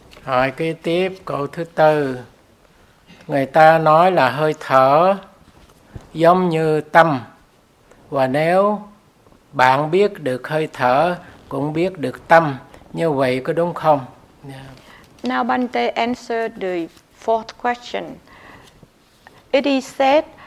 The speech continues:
Speaker 2: "The breath is like the mind. And if you know the breath,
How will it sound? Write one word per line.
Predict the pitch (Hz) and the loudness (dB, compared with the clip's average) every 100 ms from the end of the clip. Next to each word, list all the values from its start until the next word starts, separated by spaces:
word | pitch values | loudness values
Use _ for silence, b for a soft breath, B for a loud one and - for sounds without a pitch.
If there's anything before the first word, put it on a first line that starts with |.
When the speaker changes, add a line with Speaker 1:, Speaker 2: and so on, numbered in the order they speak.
| B _ | B _
Speaker 2:
"The | 202 208 | -4 -4
breath | 196 240 294 - - | 0 0 0 -4 -10
is | 233 226 | -8 -8
like | 226 233 226 190 | -4 -2 -2 -4
the | 196 | -4
mind. | 202 214 214 202 180 190 b b _ | -4 -4 -4 -6 -10 -16 b b _
And | 202 208 | -8 -6
if | 277 277 | -6 -4
you | 262 262 | -4 -2
know | 247 233 214 | 0 -2 -2
the | 196 | -4
breath, | 202 220 254 | -2 0 -2